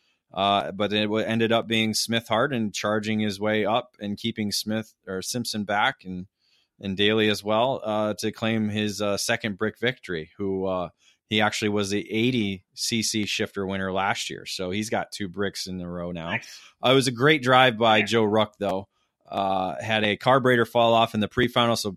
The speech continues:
Speaker 1: came from dead last and drove his way all the way up to fifth. Um, just didn't ran out of time to, uh, to run down Josh Lane in the fourth spot.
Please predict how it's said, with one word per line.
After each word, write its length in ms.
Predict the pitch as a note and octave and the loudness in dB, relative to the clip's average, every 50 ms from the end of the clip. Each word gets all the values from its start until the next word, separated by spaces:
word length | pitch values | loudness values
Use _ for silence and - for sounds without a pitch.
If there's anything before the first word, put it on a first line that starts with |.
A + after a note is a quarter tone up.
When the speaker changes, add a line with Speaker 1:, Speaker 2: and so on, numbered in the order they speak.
| - - | -6 -4
Speaker 1:
came 180 | B2 A#2+ A2+ | -2 -2 -2
from 200 | - G#2+ G#2 G#2 | -2 -4 -4 -2
dead 200 | G2 A#2 A#2+ B2 | 2 2 2 4
last 500 | A#2 A#2 A2+ A2+ A2+ A#2+ A#2+ A2+ - - | 4 4 4 6 6 6 4 2 0 -6
and 200 | G2+ G2 G2+ G2+ | -6 -4 -4 -2
drove 220 | G#2+ G#2+ G#2+ G#2 G#2 | 0 0 0 0 -2
his 120 | G2+ G2 | -2 -2
way 160 | G#2+ G#2 G2+ | -2 0 0
all 240 | - F#2+ A2+ B2 B2+ | 0 2 2 2 4
the 80 | B2 A#2+ | 4 4
way 160 | A#2 A#2 A2+ | 4 4 4
up 140 | A2+ G#2+ - | 2 2 -2
to 100 | G#2 - | -6 -10
fifth. 380 | - - A#2 A2+ A2+ G#2+ _ _ _ _ _ _ _ _ _ - _ - | -6 -2 0 0 0 -2 _ _ _ _ _ _ _ _ _ -20 _ -8
Um, 520 | - F#2+ F#2+ F#2+ F#2+ F#2+ F#2 F#2 F#2 F#2+ | -4 -2 0 0 0 0 0 -2 -4 -6
just 180 | A2 A2 - - | -6 -4 -2 0
didn't 200 | B2 A#2 A2+ A2 | 0 2 2 2
ran 200 | A#2 A#2 A#2 A#2 | 2 4 4 4
out 80 | G#2+ | 2
of 140 | G#2+ G#2 - | 2 0 0
time 260 | - G#2+ G#2+ G#2 G2+ - - | -2 -2 -2 -2 -4 -4 -6
to, 300 | G2+ G2+ G2 G2 G2 G2 | -6 -4 -4 -2 -2 0
uh, 180 | G2 F#2+ F#2+ F#2 | 0 0 -2 -4
to 100 | - G2+ | -6 -6
run 220 | G2 G2+ G2+ G2 F#2 | -4 -4 -4 -2 -2
down 260 | G2 G2 G2 G2 F2+ | -2 -2 -2 -4 -2
Josh 320 | F#2+ G2 F#2+ F#2 - - | -2 -2 -2 -2 -2 -6
Lane 180 | F#2+ F2+ F2+ F2 | -8 -8 -8 -8
in 80 | F2 | -8
the 80 | E2+ - | -10 -12
fourth 200 | - F2+ F2+ E2+ | -12 -12 -12 -10
spot. 280 | - - - - - | -10 -12 -14 -14 -18